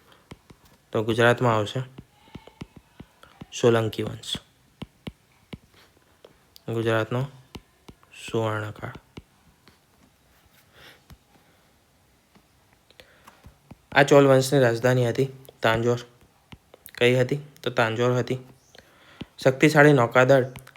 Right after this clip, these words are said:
સાગર પાર આક્રમણ શક્ય હતું, એટલે કે આ રાજવંશમાં સૌ-, શક્તિશાળી નૌકાસેના, જેને આપણે નેવી તરીકે ઓળખીએ, તો નેવી વિકસાવવામાં આવી હતી અને સાગર પાર એટલે કે સમુદ્રથી પાર પણ આક્રમણ કરી શકતા હતા.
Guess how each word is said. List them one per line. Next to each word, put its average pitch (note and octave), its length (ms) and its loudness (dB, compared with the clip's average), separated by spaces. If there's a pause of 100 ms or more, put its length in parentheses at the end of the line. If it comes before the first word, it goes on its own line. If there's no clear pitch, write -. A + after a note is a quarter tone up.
(300)
સાગર A#2+ 340 4
પાર B2+ 300 2 (380)
આક્રમણ B2 360 0
શક્ય A#2 340 -2
હતું, A2+ 200 -2
એટલે A#2+ 180 -4
કે C3+ 160 -2
આ B2 260 -2
રાજવંશમાં A#2 680 0
સૌ-, - 480 -8
શક્તિશાળી C3 520 2 (460)
નૌકાસેના, A#2 580 0 (540)
જેને A#2+ 180 0
આપણે A#2+ 320 2 (460)
નેવી B2 280 2
તરીકે B2 340 2
ઓળખીએ, B2+ 360 0 (340)
તો C#3+ 100 -2
નેવી B2+ 300 4
વિકસાવવામાં A#2+ 560 2
આવી A#2 220 0
હતી A#2+ 120 -4 (380)
અને C3+ 280 2 (280)
સાગર A#2+ 340 2
પાર B2+ 180 2
એટલે A#2+ 180 2
કે C#3+ 80 4
સમુદ્રથી A#2+ 720 -2 (340)
પાર A#2 200 4
પણ D3 280 0
આક્રમણ A#2+ 420 0
કરી A#2 300 -2
શકતા A2+ 320 -4
હતા. A2 260 -10